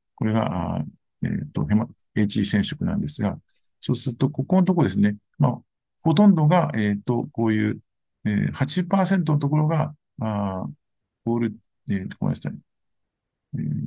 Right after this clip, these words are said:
と、チブラーシャドウズというらしいんですけども、ここですね。そういうら-、感じで、精子ないんですけども、まあ、ごくわずかなんですが、このスペルマトゴニアがこの矢印と存在してますし、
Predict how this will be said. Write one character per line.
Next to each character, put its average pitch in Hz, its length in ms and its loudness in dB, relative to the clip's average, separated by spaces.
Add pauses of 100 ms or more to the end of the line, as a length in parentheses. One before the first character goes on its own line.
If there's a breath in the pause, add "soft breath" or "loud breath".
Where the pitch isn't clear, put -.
(460)
と、 - 140 -10 (120)
チ - 120 -2
ブ 151 120 2
ラ 143 200 4
ー - 20 0
シ 143 140 -2
ャ 127 60 0
ド 110 100 -2
ウ 95 80 -4
ズ - 80 -14
と - 80 -12
い - 20 -4
う - 60 -4
ら 82 100 -4
し 76 120 -8
い - 20 -2
ん - 40 -2
で - 40 -4
す - 100 -8
け - 60 -2
ど 80 80 -4
も、 78 100 -6 (380)
こ - 80 -4
こ - 80 -2
で - 80 -4
す - 120 -6
ね。 - 140 -2 (500)
そ 127 100 0
う 123 40 4
い - 20 4
う 110 40 4
ら-、 107 120 0 (220)
感 101 380 0
じ 92 80 -6
で、 95 80 -2
精 113 180 0
子 104 140 -2
な 95 140 2
い 92 40 0
ん 95 40 0
で 95 60 -2
す - 60 -8
け - 100 -4
ど - 80 -2
も、 175 80 -8 (180)
ま 151 100 2
あ、 143 40 4
ご 202 140 2
く 208 100 2
わ 208 140 6
ず 196 80 -2
か 170 100 -2
な 139 120 4
ん 123 60 -2
で 113 100 0
す 117 140 -8
が、 131 240 0 (240)
こ - 60 -2
の 120 60 0
ス - 80 -8
ペ 165 120 2
ル 160 60 0
マ 151 140 0
ト 143 100 0
ゴ 139 140 2
ニ 143 140 4
ア 92 80 0
が 87 140 -4
こ 107 160 -8
の 95 60 -2
矢 101 100 0
印 101 180 -4
と - 100 -6
存 101 260 -2
在 90 160 0
し - 60 -6
て 92 80 -4
ま 85 140 -2
す - 80 -8
し、 85 220 -4